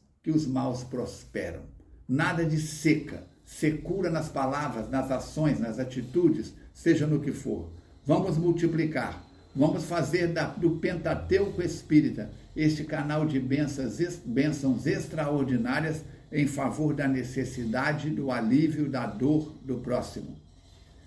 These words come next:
Ele diz que quem doa a água tá doando o remédio que sustenta o corpo, quem faz uma oração, quem medita, tá fazendo o trabalho do bem. Meu Guruji,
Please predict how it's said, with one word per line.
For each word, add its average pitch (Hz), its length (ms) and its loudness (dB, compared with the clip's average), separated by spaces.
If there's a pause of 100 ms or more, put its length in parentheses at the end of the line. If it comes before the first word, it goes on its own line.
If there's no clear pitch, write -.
(320)
Ele 135 200 6
diz 151 360 4
que - 160 -4
quem 208 560 0 (580)
doa 147 500 6
a 139 240 -2
água 185 340 -8 (180)
tá 165 140 -4
doando 139 520 4 (160)
o - 80 -8
remédio 160 540 0
que 151 100 -4
sustenta 139 560 -2
o 107 60 -4
corpo, 165 560 -2 (320)
quem 160 200 4
faz 151 360 0
uma 143 200 2
oração, 127 640 0 (160)
quem 147 220 2
medita, 160 680 2 (160)
tá 131 120 -6
fazendo 127 420 0
o 113 40 -2
trabalho 117 460 0
do 110 80 0
bem. 92 300 -6 (600)
Meu 156 280 8
Guruji, 165 580 2